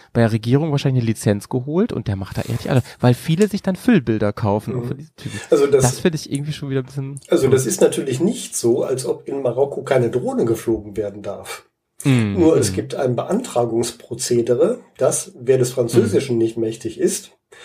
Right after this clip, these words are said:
Speaker 2: schon mal vor ein
Speaker 1: Mhm.
Speaker 2: enormes Hindernis stellt und dann dauert das relativ lange und, äh, ich meine, ähm,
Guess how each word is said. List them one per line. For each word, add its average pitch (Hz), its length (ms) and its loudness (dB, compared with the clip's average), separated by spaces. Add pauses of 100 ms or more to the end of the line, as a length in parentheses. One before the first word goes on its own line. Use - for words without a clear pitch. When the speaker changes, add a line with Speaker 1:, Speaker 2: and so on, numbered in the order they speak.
(120)
Speaker 2:
schon 147 160 2
mal 127 120 6
vor 131 180 2
ein 127 120 0
Speaker 1:
Mhm. - 80 -4
Speaker 2:
enormes 117 360 4
Hindernis 113 340 0
stellt - 280 0
und 143 80 -8
dann 127 240 2
dauert 110 360 0
das 156 180 0
relativ 151 460 0
lange 160 320 -4 (380)
und, 135 420 -6 (220)
äh, 156 80 2
ich 127 160 4
meine, 123 540 -2 (100)
ähm, - 240 -12